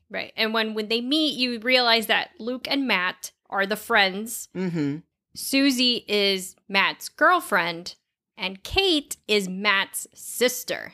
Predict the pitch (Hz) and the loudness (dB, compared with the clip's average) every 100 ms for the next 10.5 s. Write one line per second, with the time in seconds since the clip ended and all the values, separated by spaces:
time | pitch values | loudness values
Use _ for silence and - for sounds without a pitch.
0 | _ - 160 143 - - _ _ _ 254 | _ -6 0 0 0 -18 _ _ _ 2
1 | 302 320 285 285 - - - 220 208 151 | 4 4 2 -2 -6 -8 -6 0 2 2
2 | 117 127 _ _ _ _ - 240 240 226 | -2 -14 _ _ _ _ 4 6 6 4
3 | - 214 202 233 226 226 226 208 202 202 | 4 2 4 4 6 6 6 4 4 2
4 | 180 175 165 165 - 180 170 180 175 - | 2 0 -2 -2 -4 -2 4 4 4 2
5 | - 170 165 156 156 - 240 208 190 - | 0 0 2 0 0 0 2 4 0 -6
6 | 196 185 196 214 185 220 185 185 180 165 | -6 -6 0 0 2 2 2 2 2 2
7 | 170 175 160 160 226 285 254 226 214 180 | 2 -2 -4 -2 2 4 6 4 0 4
8 | 175 170 165 - - 208 196 196 185 156 | 6 6 4 -4 -4 -2 0 0 -2 -4
9 | 135 151 156 - 160 139 151 151 - - | 0 0 0 -6 -6 -4 0 0 0 -6
10 | 190 - 127 - | -6 -6 -6 -8